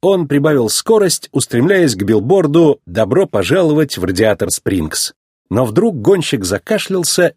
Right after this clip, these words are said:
и начал шипеть. «Нет, нет, нет, нет!» закричал Маккуин, постепенно замедляясь. «Закончился бензин? Куда он делся?»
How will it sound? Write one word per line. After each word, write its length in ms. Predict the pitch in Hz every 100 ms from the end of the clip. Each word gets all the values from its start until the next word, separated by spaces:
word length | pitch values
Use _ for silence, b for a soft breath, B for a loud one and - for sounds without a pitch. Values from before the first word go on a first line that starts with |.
| -
и 80 |
начал 400 | 101 107 131 -
шипеть. 520 | 104 - 101 85 80 - _ _ _ _
«Нет, 360 | 117 113 117 - _
нет, 360 | 113 131 175 175
нет, 180 | 180 180
нет!» 220 | 190 - _ _ _
закричал 460 | 120 135 127 139 123
Маккуин, 460 | 113 - 196 175
постепенно 560 | 160 151 - 104 151 117
замедляясь. 600 | 110 120 113 98 85 - _ _ _ _ _
«Закончился 640 | - - 156 220 196 185 190
бензин? 420 | 180 190 247 233 - _ _
Куда 320 | - 233 240
он 140 | 226 233
делся?» 480 | 247 175 - -